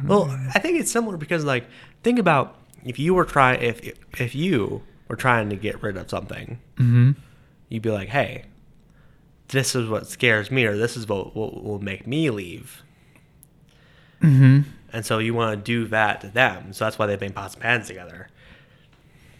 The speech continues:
Speaker 1: To show that they want you to leave, but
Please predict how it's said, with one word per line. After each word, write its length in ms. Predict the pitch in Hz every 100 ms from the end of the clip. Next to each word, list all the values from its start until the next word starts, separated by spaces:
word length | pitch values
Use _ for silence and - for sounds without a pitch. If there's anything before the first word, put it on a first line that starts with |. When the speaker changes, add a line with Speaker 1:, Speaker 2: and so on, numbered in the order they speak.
| - -
Speaker 1:
To 120 | 82
show 420 | - 101 95 92 -
that 120 | - - 92
they 120 | 101
want 180 | 101 95
you 140 | 110
to 40 | 107
leave, 440 | 95 90 95 - - _ _
but 180 | -